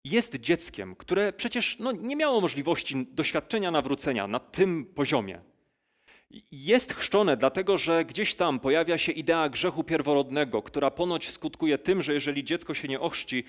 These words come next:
to Bóg nie jest w stanie takiego dziecka wziąć do swojego królestwa i ono skończy w piekle, upraszczając bardzo,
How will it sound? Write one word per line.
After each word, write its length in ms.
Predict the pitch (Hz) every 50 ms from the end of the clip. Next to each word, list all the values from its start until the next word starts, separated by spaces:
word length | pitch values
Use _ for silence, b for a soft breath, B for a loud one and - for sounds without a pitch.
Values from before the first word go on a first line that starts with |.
| B B B B B _
to 100 | 160 139
Bóg 280 | 120 156 196 - -
nie 180 | 147 160 185 196
jest 240 | 185 170 - - -
w 40 |
stanie 320 | - - - 170 170 165 160
takiego 340 | 156 139 - 156 131 143 139
dziecka 360 | - 180 185 - - - 135
wziąć 260 | 117 117 147 165 139
do 100 | - 143
swojego 360 | - - 139 135 135 131 131
królestwa 560 | 127 - 135 135 160 180 - - - 143 131
i 120 | 127 120 131
ono 180 | 156 160 147
skończy 380 | 135 - - 151 135 120 - 131
w 80 | - -
piekle, 480 | - 127 113 - - 113 107 - - b b b b b
upraszczając 640 | - 165 - 135 123 - - 156 120 95 104 101
bardzo, 440 | - - 98 - - - 123 131 -